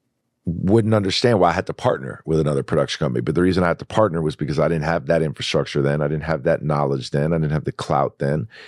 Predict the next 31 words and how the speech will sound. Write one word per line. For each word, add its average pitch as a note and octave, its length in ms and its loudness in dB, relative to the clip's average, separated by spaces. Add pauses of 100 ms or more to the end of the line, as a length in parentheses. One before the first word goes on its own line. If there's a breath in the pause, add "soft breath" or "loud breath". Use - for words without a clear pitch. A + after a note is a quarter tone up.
(200 loud breath)
And D2+ 160 0
Brian E2 400 0
did, D2+ 300 2
and E2 80 0
he D2+ 80 0
believed D2+ 400 0
in D2 100 2
us, D2 300 0
and D2 160 0
we D2+ 80 2
partnered D#2 360 0
with C2+ 140 -4
him, D#2 260 0
and C#2 120 -2
he D#2+ 100 -8
taught D#2 260 0
us D2+ 120 -2
so - 180 0
much. D2+ 420 -2 (560 loud breath)
And D#2 300 0
Brian's E2 340 2
company D#2+ 340 0
is C#2+ 120 0
Imagine, D2 540 0
him D2+ 160 2
and C#2 100 2
Ron C#2+ 200 0
Howard. D2 360 0 (500 loud breath)
And E2 160 2
then F2 100 4
we F2 180 2